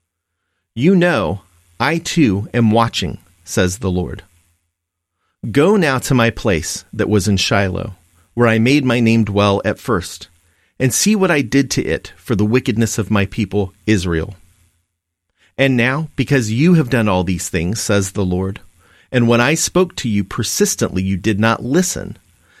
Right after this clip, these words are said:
and when I called you, you did not answer, therefore I will do to the house that is called by my name, in which you trust,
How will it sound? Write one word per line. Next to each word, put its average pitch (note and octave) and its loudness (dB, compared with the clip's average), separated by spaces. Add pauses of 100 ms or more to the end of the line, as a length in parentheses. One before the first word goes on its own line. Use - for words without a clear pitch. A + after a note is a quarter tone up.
(140)
and C3 0
when A#2+ 4
I A2+ 2
called F#3+ 0
you, E2+ -6
you A2 -2
did G#2 0
not A2 0
answer, C#3 -4 (680)
therefore C#3+ 2
I B2+ 0
will G#2+ 0
do D3+ 0
to F3 -2
the D3+ 2
house B2 -2
that G#2+ -2
is G2 -2
called C3 0
by A2 0
my A2 2
name, G2 0
in G2+ 2
which A2 -2
you B2 2
trust, - -4